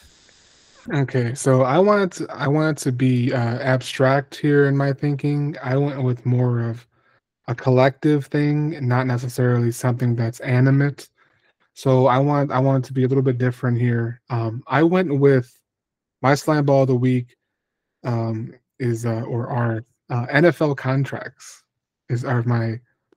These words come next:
slime ball of the week, and this is why. Um, I get,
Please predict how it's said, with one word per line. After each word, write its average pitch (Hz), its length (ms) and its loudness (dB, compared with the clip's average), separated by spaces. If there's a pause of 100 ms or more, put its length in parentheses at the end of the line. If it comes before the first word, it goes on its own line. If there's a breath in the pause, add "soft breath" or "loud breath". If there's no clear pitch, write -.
(200)
slime 127 380 2
ball 120 200 -2
of 120 60 0
the 120 60 0
week, 120 180 0
and 123 120 2
this 156 160 -2
is 139 120 2
why. 120 300 -2 (840 soft breath)
Um, 127 320 2
I 156 120 4
get, 240 240 0